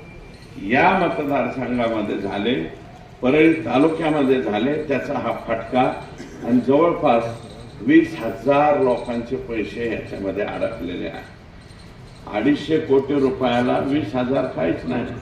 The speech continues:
म्हणजे प्रत्येक माणसाचे पैसे किती गुंतले, फार मोठे पैसे गुंतलेले आहेत. हे पैसे मिळाले पाहिजे. ठीक आहे, कोणी म्हणतं, हा राज्याचा प्रश्न नाही, केंद्राचा प्रश्न आहे, परंतु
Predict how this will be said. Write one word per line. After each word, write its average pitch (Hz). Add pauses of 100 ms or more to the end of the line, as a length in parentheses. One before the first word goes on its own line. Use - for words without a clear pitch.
(580)
म्हणजे 127
प्रत्येक 143
माणसाचे 147
पैसे 151
किती 151
गुंतले, 170 (1500)
फार 185
मोठे 196
पैसे 175
गुंतलेले 139
आहेत. - (640)
हे 151
पैसे 143
मिळाले 135
पाहिजे. 113 (260)
ठीक 165
आहे, 165 (580)
कोणी 151
म्हणतं, 160 (200)
हा 120
राज्याचा 151
प्रश्न 151
नाही, 151
केंद्राचा 147
प्रश्न 143
आहे, 143 (680)
परंतु 151